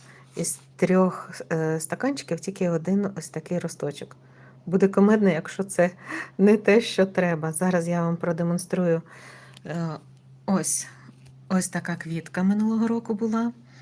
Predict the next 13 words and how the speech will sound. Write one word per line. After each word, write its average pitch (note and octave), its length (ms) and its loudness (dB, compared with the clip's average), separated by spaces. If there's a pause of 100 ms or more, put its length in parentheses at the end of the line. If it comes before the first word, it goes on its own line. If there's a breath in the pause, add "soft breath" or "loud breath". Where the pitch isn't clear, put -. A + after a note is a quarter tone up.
(480 loud breath)
Я F3 220 -2
ще - 180 -6
й E3 40 -4
записала E3 640 -6
відео D#3+ 400 -4
коротесеньке A3 760 -4
з G3+ 100 -6
нею. G#3+ 360 0
Зараз D#3+ 440 -10
я D#3 60 -8
вам D3+ 160 -8
продемонструю D#3+ 920 -8
його. A3 380 -2